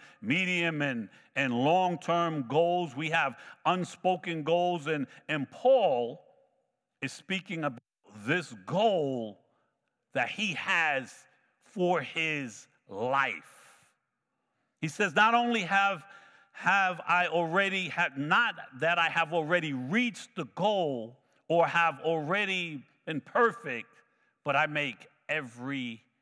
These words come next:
effort." That, that he is making every effort, uh, to take hold because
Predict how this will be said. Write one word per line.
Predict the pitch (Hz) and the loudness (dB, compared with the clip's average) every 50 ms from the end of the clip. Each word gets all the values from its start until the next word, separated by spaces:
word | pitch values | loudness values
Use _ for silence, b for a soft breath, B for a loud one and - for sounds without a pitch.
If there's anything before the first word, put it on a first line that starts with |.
| _ _ _ _ _ _ _ - | _ _ _ _ _ _ _ -4
effort." | 120 113 - - - 95 80 - _ _ _ _ _ _ _ _ _ _ _ _ _ _ _ _ _ _ _ _ _ - | -4 -4 -4 -4 -16 -20 -20 -20 _ _ _ _ _ _ _ _ _ _ _ _ _ _ _ _ _ _ _ _ _ -2
That, | 117 120 101 104 | -2 -2 0 2
that | 127 131 113 90 92 - | 0 0 0 -2 -10 -20
he | - - 170 185 196 196 196 196 185 - | -14 -8 -4 -4 -2 -2 -4 -6 -8 -8
is | - 151 151 131 110 - 113 | -8 -6 -6 -6 -8 -8 -8
making | 113 127 151 185 190 165 - - 165 156 147 - - | -6 -4 -2 -2 -2 -4 -4 -6 -8 -8 -8 -8 -2
every | - 196 175 160 185 175 - - | -2 -2 -2 -2 -8 -8 -8 -4
effort, | - 165 170 160 - 165 165 165 156 139 B B B B B B | -4 -4 -4 -2 -4 -4 -4 -4 -4 -6 B B B B B B
uh, | 127 123 117 110 95 92 - _ _ _ - - | -2 0 0 0 -2 -4 -10 _ _ _ -16 -8
to | 165 165 156 151 147 135 120 101 - _ _ | -6 -4 -2 0 0 -2 -2 -4 -10 _ _
take | - - - - 208 214 185 - | -14 -12 -4 -4 -4 -4 -4 -6
hold | - 160 175 190 175 143 107 95 - - _ _ _ _ _ _ _ _ | -6 -2 -2 -2 0 -2 -4 -8 -12 -18 _ _ _ _ _ _ _ _
because | 120 117 - - - - - 190 196 175 156 135 110 98 87 - - - - - | -10 -10 -10 -10 -16 -4 0 2 4 4 4 2 0 -2 -4 -8 -14 -20 -20 -20